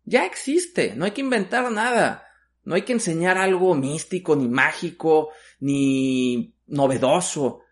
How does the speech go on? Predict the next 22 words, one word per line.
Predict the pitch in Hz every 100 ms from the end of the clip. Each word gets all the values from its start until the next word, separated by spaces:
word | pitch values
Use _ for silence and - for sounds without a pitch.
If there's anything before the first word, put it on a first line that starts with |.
| _ -
No, | 139 202 277 254 139 - _ _
la | 147 151
vida | 190 254 247
tiene | 233 247
que | 247 185
ser | 202 208
simple | - 220 226 240
y |
natural. | 208 180 - 135 190 196 - - _
No | 147 175
podemos | 202 190 202 208 208 208 - _ _ -
llenarnos | 139 147 156 175 208 202
la | 190
cabeza | 170 165 180 175
con | - -
conceptos, | 160 147 - 160 156 185 180 170 - _ _ _
eh, | 127 123 117 -
mágicos, | 127 139 160 - - 180 - 170 170 165 - -
abstractos, | - - - 160 156 180 - 165 139
difíciles | 127 - 196 208 185 165
de |
entender. | 151 143 139 160 190 -